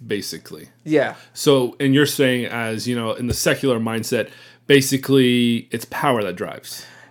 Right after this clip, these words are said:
Speaker 2: And I would say they wouldn't necessarily say that. They'd say, "Oh, I'm a good person."
Speaker 1: No, no, no, I
Speaker 2: And I'm
Speaker 1: understand
Speaker 2: not
Speaker 1: what you're
Speaker 2: gonna
Speaker 1: saying.
Speaker 2: deny that.
Speaker 1: Yeah.
Speaker 2: But I'm gonna say,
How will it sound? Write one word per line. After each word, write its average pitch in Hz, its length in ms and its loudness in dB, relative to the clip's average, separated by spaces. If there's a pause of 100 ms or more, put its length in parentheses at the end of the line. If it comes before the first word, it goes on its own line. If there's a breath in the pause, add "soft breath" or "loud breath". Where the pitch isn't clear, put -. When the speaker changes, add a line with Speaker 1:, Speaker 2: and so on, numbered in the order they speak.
(120)
Speaker 2:
And 156 340 6
I 156 120 8
would 170 120 6
say 170 200 4
they 147 160 6
wouldn't 143 440 0
necessarily 131 680 -2
say 131 240 -2
that. 139 240 0
They'd 131 180 2
say, 139 140 -2
"Oh, 190 160 4
I'm 147 160 2
a 135 60 -2
good 135 160 -2
person." 269 240 4
Speaker 1:
No, 214 80 6
no, 160 40 4
no, 139 140 6
I 143 60 8
Speaker 2:
And 208 80 12
I'm 240 60 12
Speaker 1:
understand 226 40 8
Speaker 2:
not 220 60 12
Speaker 1:
what 202 100 10
you're 202 80 8
Speaker 2:
gonna 131 160 8
Speaker 1:
saying. 151 100 4
Speaker 2:
deny 165 200 8
that. - 320 0
Speaker 1:
Yeah. 185 220 0 (120)
Speaker 2:
But 156 120 4
I'm 156 160 6
gonna 156 180 2
say, 135 520 2